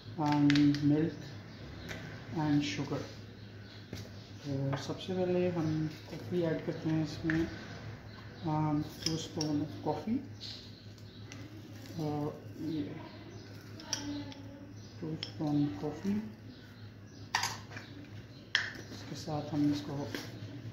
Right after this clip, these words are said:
warm करके साथ रख लेते हैं। और हमारे पास है sugar, तो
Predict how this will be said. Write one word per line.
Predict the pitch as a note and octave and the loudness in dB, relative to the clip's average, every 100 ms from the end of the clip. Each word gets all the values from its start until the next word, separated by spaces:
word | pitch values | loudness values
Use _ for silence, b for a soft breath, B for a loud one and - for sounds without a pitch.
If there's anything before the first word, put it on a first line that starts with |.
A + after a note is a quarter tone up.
| - - D3+ | -8 -2 4
warm | D3+ C#3+ | 4 4
करके | D3 - | -2 -2
साथ | - D3 C#3+ E3+ | 0 0 0 0
रख | F3+ F#3 | -2 -2
लेते | F3+ F#3+ | -2 2
हैं। | F3+ F3+ F#3 - | 2 2 0 -4
और | D#3+ C#3+ C#3 C#3+ C#3+ - - - - - - - - - | -2 0 2 0 -2 -6 -6 -6 -6 -6 -6 -8 -8 -2
हमारे | D3+ C#3+ | 2 4
पास | - D3 - - | 4 0 0 0
है | D3 D3 | 0 2
sugar, | C#3+ - - C#3+ D3 D3 - - - - - - - - | 0 0 0 2 2 0 -4 -4 -4 -4 -4 -6 -6 -4
तो | D3+ | -2